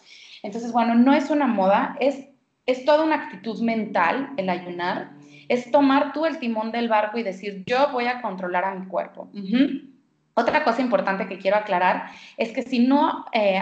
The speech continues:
has ayunado nunca en tu vida, si no tienes, eh, conocimientos previos o no lo has hecho antes, lo hagas con asesoría de un profesional,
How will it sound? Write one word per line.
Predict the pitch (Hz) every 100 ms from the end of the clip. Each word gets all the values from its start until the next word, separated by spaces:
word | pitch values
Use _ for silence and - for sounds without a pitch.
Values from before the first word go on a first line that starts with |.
| 185
has | 214
ayunado | 226 202 185 180
nunca | 190 247 -
en | 269
tu | -
vida, | 185 175 170 - - _
si | _ 226 214 226
no | 233 247 254 277 285 302 - -
tienes, | 247 226 233 226 240 240 - 214
eh, | 202 196 196
conocimientos | 226 208 202 214 208 240 233
previos | 226 214 185 180
o | 208
no | 220
lo | 262
has | 247
hecho | 214 202
antes, | 190 226 320 - - -
lo | 226 233
hagas | 247 294 -
con | 233
asesoría | 202 208 196 208 226
de | 240
un | 240
profesional, | 233 247 214 190 196 190 196 226 370